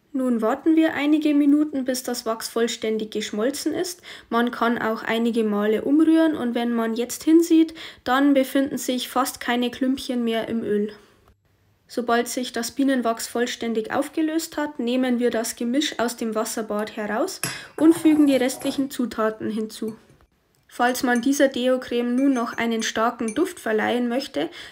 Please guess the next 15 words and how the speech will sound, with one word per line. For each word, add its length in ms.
kann 240
man 260
jetzt 320
an 140
dieser 260
Stelle 360
etwa 420
zwei 280
bis 220
drei 300
Tropfen 540
beliebiges 720
ätherisches 720
Öl 160
hinzufügen. 800